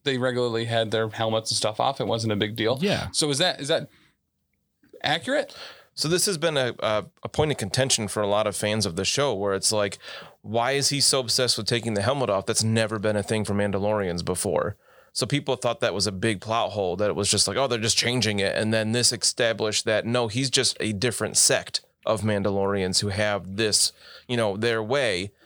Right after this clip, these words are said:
Speaker 3: And he's now learning that his way isn't the only way of Mandalorians.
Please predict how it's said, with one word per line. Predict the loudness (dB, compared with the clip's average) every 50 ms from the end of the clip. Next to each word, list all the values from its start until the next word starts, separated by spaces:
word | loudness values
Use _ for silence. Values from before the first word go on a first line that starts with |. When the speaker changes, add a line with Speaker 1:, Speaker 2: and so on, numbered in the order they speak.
| -20 -20 -10 _ -2
Speaker 3:
And | 0 0 0
he's | 2 2 2 2 2 2
now | 0 0 0 0 0
learning | 0 0 0 0 0 0 0
that | 0 0 0 0
his | 0 0 0 0
way | 0 0 0 0 0 0
isn't | 0 0 0 -2 0
the | 0 0
only | 2 2 2 2
way | 2 0 0 0
of | 0 0
Mandalorians. | 0 0 0 0 0 0 0 0 -2 -2 -2 -2 0 0 -2 -2